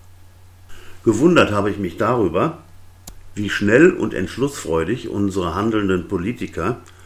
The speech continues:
alle möglichen Hilfen und Unterstützungen beschlossen haben. Ich selbst habe mehrere Jahrzehnte lang bei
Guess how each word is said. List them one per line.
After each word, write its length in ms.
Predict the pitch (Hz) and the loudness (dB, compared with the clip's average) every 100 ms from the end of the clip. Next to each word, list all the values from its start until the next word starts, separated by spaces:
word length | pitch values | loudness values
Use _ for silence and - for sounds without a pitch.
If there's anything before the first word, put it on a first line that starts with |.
| - - - - - - | -20 -20 -18 -16 -14 -2
alle 240 | 113 135 | 4 6
möglichen 500 | 127 131 139 123 127 | 8 6 6 2 0
Hilfen 500 | 92 110 139 156 165 | 2 4 4 6 2
und 240 | 139 117 113 | 4 2 2
Unterstützungen 920 | 92 101 - 131 127 104 82 90 135 - - - - | -2 -2 0 0 2 0 0 -2 -4 -8 -18 -20 0
beschlossen 540 | 123 - 120 110 104 76 | 0 2 0 2 -2 -2
haben. 380 | 73 71 73 - - - - - - - - - - - - - | -6 -8 -10 -14 -20 -20 -20 -20 -20 -20 -18 -16 -10 -8 -6 -4
Ich 180 | 104 | -4
selbst 340 | - 123 - - | 2 2 2 -2
habe 280 | 110 104 101 | 0 2 2
mehrere 360 | 104 113 98 | 2 4 4
Jahrzehnte 560 | 90 87 85 127 127 110 | 2 0 0 0 0 0
lang 300 | 82 82 120 - | -2 -2 -4 -4
bei 360 | 85 80 78 | -4 -2 -4